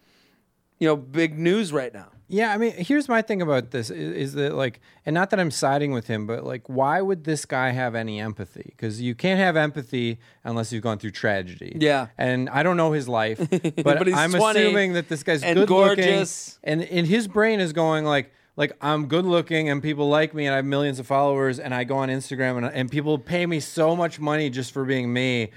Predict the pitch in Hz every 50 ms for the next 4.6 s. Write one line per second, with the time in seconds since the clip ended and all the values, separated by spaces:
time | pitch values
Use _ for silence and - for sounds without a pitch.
0 | - - - _ - 139 123 120 - 147 139 139 143 170 214 247 240 190 190 196
1 | 170 - 175 170 160 156 160 160 147 139 131 139 151 147 147 170 220 226 135 98
2 | - - - - 190 202 190 147 127 135 156 165 170 170 185 165 196 202 190 156
3 | 214 226 240 226 214 202 180 143 117 113 107 117 147 170 156 165 190 196 202 202
4 | 202 202 - 208 190 196 202 202 - 208 190 190